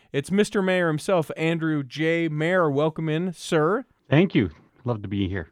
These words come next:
Speaker 1: The, uh, name of the book is Tales of a Paperboy, and as you've been in doing articles of news with us, and,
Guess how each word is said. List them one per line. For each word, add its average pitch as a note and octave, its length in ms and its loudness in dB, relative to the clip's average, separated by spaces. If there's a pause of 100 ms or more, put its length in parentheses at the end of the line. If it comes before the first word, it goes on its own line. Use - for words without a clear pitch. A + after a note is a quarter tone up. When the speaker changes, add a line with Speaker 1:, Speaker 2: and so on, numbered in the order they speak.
(140)
Speaker 1:
The, E3 320 2
uh, D#3+ 200 4
name F#3 280 2
of A3+ 140 0
the F3+ 80 4
book D#3 240 0
is D3 160 -2
Tales G3+ 420 -2
of F#3 140 -4
a D#3+ 60 -2
Paperboy, C3+ 600 -4
and D3 120 0
as C3+ 120 -4
you've A3 240 0
been E3+ 220 2
in D3+ 160 0
doing E3 240 2
articles E3+ 640 2
of E3 120 0
news D3+ 360 -2
with D#3 180 -4
us, D3 300 0
and, B2+ 240 -6